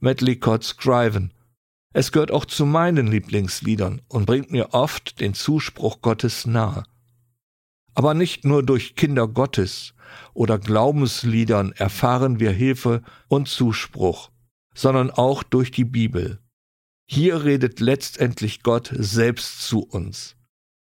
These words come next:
Es ist gut, dass man still warte auf die Rettung des Herrn. Klagelieder Kapitel drei, Vers sechsundzwanzig. Liebe Seele, so vertraue nun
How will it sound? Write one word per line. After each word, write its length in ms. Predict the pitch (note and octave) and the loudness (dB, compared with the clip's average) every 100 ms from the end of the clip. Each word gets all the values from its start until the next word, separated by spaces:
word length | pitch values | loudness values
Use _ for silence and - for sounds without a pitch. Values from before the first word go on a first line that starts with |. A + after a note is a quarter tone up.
| _ _ _ _ _ | _ _ _ _ _
Es 160 | - G#2+ | -2 0
ist 240 | A#2 - | -2 -4
gut, 460 | - C3 E3+ - - | 0 2 2 0 0
dass 180 | A2+ - | 0 0
man 200 | G2+ F#2+ | -2 -2
still 600 | - - C3 D3 D3 G#2+ | -4 0 2 4 2 2
warte 680 | G#2 A#2+ C3+ B2+ C3+ B2+ B2 - - - | 2 2 0 0 0 0 -2 -12 -20 -2
auf 220 | G#2+ - | 0 0
die 140 | A2 | -2
Rettung 580 | G2+ G2+ A#2 A#2 A2 A2 | 0 0 0 0 0 0
des 300 | G#2+ - - | -2 -2 0
Herrn. 340 | G2+ F2 D#2+ - _ _ _ _ _ _ | 0 0 -2 -10 _ _ _ _ _ _
Klagelieder 680 | - A2 A#2+ C3 C3 A#2+ A2 | -2 0 2 2 2 2 0
Kapitel 560 | - G2 - G#2 - G2 | 0 -4 -2 -6 -6 -12
drei, 380 | - F#2+ G#2+ A2+ | -4 0 2 0
Vers 360 | - G2 - | 0 -4 -2
sechsundzwanzig. 1120 | G2+ - - C3+ - G#2 F2+ E2 - - - _ _ _ _ _ _ _ _ _ - | -4 -4 -4 -4 -4 -6 -6 -6 -10 -12 -16 _ _ _ _ _ _ _ _ _ -4
Liebe 280 | - D3+ E3 | 0 2 2
Seele, 480 | C3+ C#3+ C3 G2 F#2 - - | 4 4 4 2 -2 -6 -18
so 160 | - C#3 | -2 0
vertraue 600 | D3 C#3+ - D#3 D#3 C3+ | 2 0 2 2 4 4
nun 440 | A#2 A2 G#2+ G#2+ | 2 2 2 -2